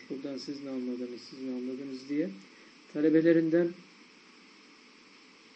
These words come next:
hoşuna giden yorumlar duyduğu zaman bunları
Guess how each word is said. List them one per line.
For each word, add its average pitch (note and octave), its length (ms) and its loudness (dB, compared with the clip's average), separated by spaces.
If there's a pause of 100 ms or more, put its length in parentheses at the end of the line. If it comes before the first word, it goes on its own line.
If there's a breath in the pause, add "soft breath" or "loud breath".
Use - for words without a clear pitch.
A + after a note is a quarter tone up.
(400)
hoşuna E3+ 340 2
giden D#3 320 4 (320)
yorumlar D3 560 2
duyduğu D#3 320 2
zaman E3 360 2
bunları D#3+ 400 2